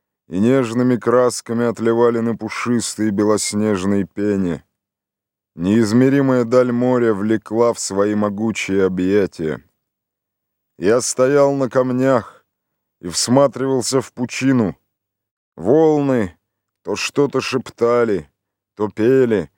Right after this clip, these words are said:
то как будто негодовали, то расточали нежные ласки, то смеялись, то грозно кричали и шумом рассыпались в миллионы брызг,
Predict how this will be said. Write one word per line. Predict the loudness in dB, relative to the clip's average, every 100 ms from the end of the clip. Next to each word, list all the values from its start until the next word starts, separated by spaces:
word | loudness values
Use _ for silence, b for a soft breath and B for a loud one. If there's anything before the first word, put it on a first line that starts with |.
| _ _ _
то | -4 -2
как | -2 -2
будто | -2 -2 -2 -2
негодовали, | 0 2 2 4 4 4 4 4 2
то | -4 -2 0
расточали | 0 -2 0 0 0 0 0 2
нежные | 2 2 2 2 0 -2 0 0
ласки, | 2 2 0 -4 -10 -8
то | -2 0 0
смеялись, | -4 -4 -2 2 4 2 2 -2 -4
то | -2 0 2 0 b b b
грозно | -6 0 2 2 0 -2 -2
кричали | 0 -2 -2 2 4 4 2
и | -4
шумом | -6 -8 -2 0 2 2
рассыпались | 2 0 0 -2 0 0 0 -2 -4
в |
миллионы | 0 2 2 2 2 0
брызг, | 0 0 0 -2 -4 -10 -18